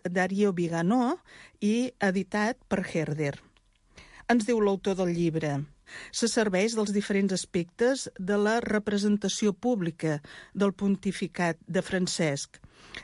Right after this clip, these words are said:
des de la salutació de la lògia central de Sant Pere fins als viatges apostòlics,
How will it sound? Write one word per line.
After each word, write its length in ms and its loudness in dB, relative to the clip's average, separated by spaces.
des 260 2
de 80 2
la 140 0
salutació 760 0
de 160 0
la 80 2
lògia 400 2
central 460 0
de 100 0
Sant 240 -2
Pere 320 2
fins 220 -4
als 120 -6
viatges 380 -2
apostòlics, 800 -2